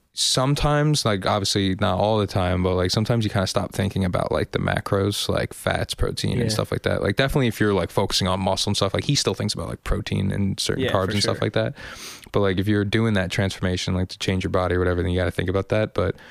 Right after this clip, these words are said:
Speaker 1: at a certain point, like, you s-, just start thinking about calories, because when you do, like, such intensive workouts, like, it's like that number of calories is simply a unit of fuel for me to, like,
Speaker 2: Yeah.
Speaker 1: use and stuff. So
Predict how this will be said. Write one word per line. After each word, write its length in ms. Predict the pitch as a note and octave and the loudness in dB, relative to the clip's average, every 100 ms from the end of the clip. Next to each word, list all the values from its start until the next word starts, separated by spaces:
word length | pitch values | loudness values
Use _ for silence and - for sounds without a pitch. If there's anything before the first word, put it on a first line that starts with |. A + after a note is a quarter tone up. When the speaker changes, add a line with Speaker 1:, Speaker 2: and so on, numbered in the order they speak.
| - - - - | -20 -20 -20 -2
Speaker 1:
at 120 | G#2 | 0
a 60 | |
certain 280 | G#2+ C3 - | 2 0 0
point, 460 | - A#2+ A2+ G2 - - _ _ | 0 2 2 0 -4 -20 _ _
like, 360 | - F2+ F2 - _ _ _ | -2 0 -2 -8 _ _ _
you 120 | - G#2 | -4 0
s-, 120 | - | 0
just 160 | G2+ | 0
start 180 | - F2+ | 0 -2
thinking 140 | F2+ F2 | -2 -4
about 200 | - - | -4 -2
calories, 640 | - - D2 A#1 - - | -2 -2 -4 -4 -4 -6
because 420 | - - - - | -4 -4 -4 -4
when 220 | A2+ G#2 G2+ | -2 0 0
you 100 | G#2 | 0
do, 300 | F#2+ G2+ G#2 | 0 0 0
like, 240 | G2 G2+ | -2 -2
such 400 | - - G#2+ - | 0 0 0 -2
intensive 380 | G#2 G2+ F#2+ F2 | -2 0 0 0
workouts, 640 | F#2+ F#2+ G2 G2+ - - - - - _ | 0 0 0 -2 -2 -4 -6 -14 -20 _
like, 240 | G2 G2 | -2 -2
it's 140 | - - | -4 -6
like 180 | G2+ - | -6 -2
that 240 | G#2+ G2 - G2+ - | 0 0 -2 -6 -4
number 380 | A#2+ G#2+ G2+ G2+ | 0 2 2 0
of 260 | F#2 - - | -2 -6 -2
calories 480 | G#2 G2+ G2+ F#2+ | 0 2 2 2
is 100 | G#2+ - | 0 0
simply 320 | G2+ F#2+ F#2+ | 0 0 0
a 20 | |
unit 340 | G2+ F#2 F#2 - | 2 2 0 -2
of 120 | F2+ | -6
fuel 380 | - G#2 F#2 F2+ | 0 0 2 -2
for 180 | - | -2
me 200 | G2 F#2 | 0 0
to, 120 | E2+ F#2+ | -2 -2
like, 220 | F#2+ - | -2 -2
Speaker 2:
Yeah. 180 | A2+ G2+ | -2 0
Speaker 1:
use 360 | G2 F#2 F#2 | 2 2 0
and 120 | G2+ F#2+ | 0 -2
stuff. 300 | - - - | -2 -4 -2
So 300 | - F#2+ | -2 -2